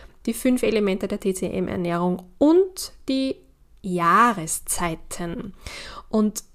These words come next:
zum Thema Jahreszeiten möchte ich heute, ähm, gern was mit dir teilen. Ich mag eigentlich nur aus dem Nähkästchen plaudern,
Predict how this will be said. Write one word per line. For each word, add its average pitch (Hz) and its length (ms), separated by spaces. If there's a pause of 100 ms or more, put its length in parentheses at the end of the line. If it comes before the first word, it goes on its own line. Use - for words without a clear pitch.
(180)
zum 208 180
Thema 208 200
Jahreszeiten 202 1300 (400)
möchte 208 460
ich 185 100
heute, 202 560 (220)
ähm, 180 480
gern 185 200
was 202 140
mit 185 140
dir 185 160
teilen. 190 600
Ich 196 100
mag 202 520 (480)
eigentlich 214 380
nur 214 120
aus 220 120
dem 196 160
Nähkästchen 190 1000
plaudern, 180 720